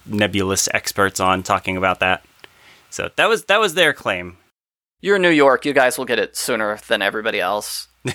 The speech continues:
Speaker 1: <laughs> Uh, we're in upstate. That doesn't really count. <laughs>
Speaker 2: I, I suppose, I don't,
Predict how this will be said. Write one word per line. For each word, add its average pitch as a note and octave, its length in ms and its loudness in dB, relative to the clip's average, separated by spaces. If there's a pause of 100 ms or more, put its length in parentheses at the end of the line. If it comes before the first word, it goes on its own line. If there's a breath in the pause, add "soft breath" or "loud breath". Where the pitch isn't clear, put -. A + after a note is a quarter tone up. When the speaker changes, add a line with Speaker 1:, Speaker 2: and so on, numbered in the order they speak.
(140)
Speaker 1:
<laughs> - 0 - (880 loud breath)
Uh, G#3+ 240 6
we're B3+ 160 4
in C4+ 80 2
upstate. F#3+ 460 -2
That E3 120 -4
doesn't G#3+ 200 -4
really G3 180 -6
count. F#3+ 380 -2 (500)
<laughs> - 440 -20
Speaker 2:
I, F4 840 2 (460 soft breath)
I G4 200 6
suppose, F#4 480 2 (140)
I A#3 100 4
don't, D#4 240 4